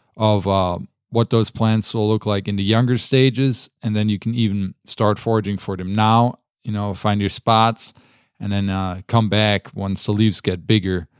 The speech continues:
so you can harvest it. So now I mentioned, you know, the leaves and the bulb. Well, the entire plant is edible. You can eat the bulb, you can eat the leaves. More on that in a bit, though. You might be asking yourself, "What the heck do these ramps taste like?"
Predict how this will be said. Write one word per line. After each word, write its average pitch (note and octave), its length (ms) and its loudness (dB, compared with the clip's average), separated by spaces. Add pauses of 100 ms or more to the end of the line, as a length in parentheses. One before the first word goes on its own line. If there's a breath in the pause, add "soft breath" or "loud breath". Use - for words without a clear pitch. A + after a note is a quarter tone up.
(120)
so - 160 -6
you G2 100 0
can F#2+ 120 -6
harvest F#2+ 500 0
it. - 160 -10 (340)
So - 120 -2
now C#3 120 4
I C#3+ 80 4
mentioned, D#3 440 0
you C3+ 80 0
know, C3+ 140 2
the A#2+ 100 -2
leaves C3 580 -2
and A#2 180 -2
the G#2+ 40 -6
bulb. A2 460 2 (380)
Well, A#2 180 0
the B2 140 2
entire C3 380 2
plant A#2 380 0
is G2+ 180 -8
edible. G2+ 560 -4
You G#2 160 -6
can A#2 120 -4
eat C3+ 220 -2
the - 100 -2
bulb, A#2+ 360 2
you G#2 80 -6
can - 140 -8
eat A2+ 160 -2
the G#2+ 120 -4
leaves. G2+ 460 -4 (400)
More B2 240 6
on B2 80 2
that A2+ 180 2
in A2 80 -4
a G2 60 -2
bit, G2+ 260 -4
though. - 280 -10 (360)
You B2+ 100 2
might D3+ 220 4
be D3+ 120 2
asking C#3+ 460 0
yourself, B2+ 560 2 (640)
"What C3 180 2
the C3 100 0
heck A#2 200 2
do A#2 100 -2
these G#2+ 240 -4
ramps G#2+ 320 0
taste A#2+ 380 -2
like?" C3 400 -2